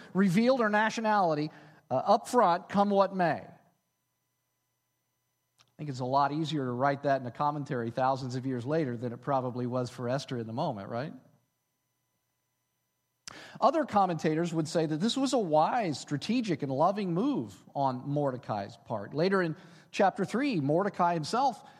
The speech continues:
seems not to be very bashful at all about telling people that he's Jewish. He just says it right out. Frankly, I'm not sure. I'm not sure who's right, who's wrong on this. But let, let me just make this, this one observation. There, there's,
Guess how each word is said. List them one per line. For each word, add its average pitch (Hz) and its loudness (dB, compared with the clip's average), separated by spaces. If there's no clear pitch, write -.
seems 180 -4
not 185 2
to 247 -2
be 233 2
very 160 2
bashful 170 2
at 147 2
all 240 2
about 120 -4
telling 117 -4
people 113 -8
that 113 -8
he's 113 -6
Jewish. 113 -6
He 139 -4
just 170 -4
says 175 0
it 202 -4
right 170 0
out. - -4
Frankly, 208 -2
I'm 214 2
not 202 2
sure. 226 -10
I'm 160 -8
not 185 -2
sure 214 -2
who's 208 0
right, 185 0
who's 143 -6
wrong 180 -6
on 98 -10
this. 92 -20
But 247 -4
let, 311 0
let 247 0
me 311 2
just 269 2
make 233 0
this, 180 -2
this 160 -2
one 226 0
observation. 175 0
There, 190 2
there's, 185 -4